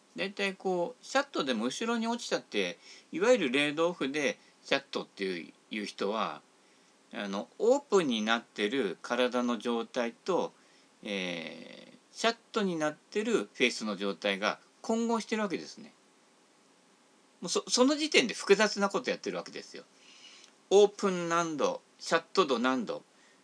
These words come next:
ね、オープン度五度、シャット度五度でゼロに合わせてるわけだから、非常に野村萬斎してますよね。ややこしやに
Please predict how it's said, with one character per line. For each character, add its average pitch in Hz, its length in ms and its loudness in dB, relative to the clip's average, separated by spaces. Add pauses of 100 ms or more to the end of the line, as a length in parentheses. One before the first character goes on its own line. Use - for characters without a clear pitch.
(440)
ね、 147 240 -6
オ 185 180 4
ー - 40 -4
プ 196 220 6
ン 170 120 -2
度 92 240 0 (540)
五 143 140 2
度、 92 220 -2 (600)
シ - 140 0
ャ 156 40 8
ッ 156 60 -6 (140)
ト 202 140 6
度 107 140 2
五 127 180 0
度 - 180 -4 (920)
で 208 260 8
ゼ 165 180 8
ロ 151 100 6
に 107 100 2
合 92 80 -2
わ 98 80 -4
せ - 120 -10
て 98 140 -4
る 90 80 -6
わ - 80 -8
け 82 100 -8
だ 71 80 -10
か 85 140 -10
ら、 87 200 -4 (420)
非 156 160 -6
常 269 280 0
に 202 400 0 (1300)
野 160 100 -2
村 160 200 6
萬 139 220 4
斎 92 220 -2
し - 80 -10
て 95 80 -6
ま 90 120 -8
す - 120 -14
よ 73 60 -12
ね。 117 200 -10
や 117 140 2
や 110 120 4
こ 104 120 -6
し - 180 -8
や 90 120 -2
に 78 200 -12